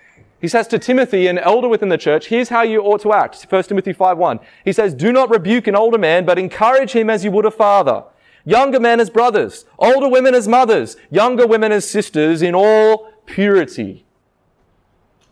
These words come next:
That's how we ought to view each other. We're family. We're a bunch of weirdos, but we're family. And we love everyone in our family.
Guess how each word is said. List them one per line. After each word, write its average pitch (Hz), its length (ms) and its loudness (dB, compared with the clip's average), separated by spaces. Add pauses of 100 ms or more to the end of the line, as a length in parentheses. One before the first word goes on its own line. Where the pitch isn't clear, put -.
(1600)
That's 143 160 -8
how 208 160 -4
we 190 100 0
ought 143 160 -2
to 143 80 -12
view 180 200 -4
each - 160 -6
other. 101 340 -6 (640)
We're 131 80 -8
family. 120 460 -6 (2500)
We're 127 180 -2
a 131 60 -2
bunch 156 220 -2
of 160 80 -2
weirdos, 139 400 0
but 139 80 -2
we're 151 100 -2
family. 175 400 -6 (1500)
And 120 120 -4
we 151 80 -2
love 175 220 0
everyone 113 320 -4
in 98 80 -10
our 104 80 -14
family. 98 420 -10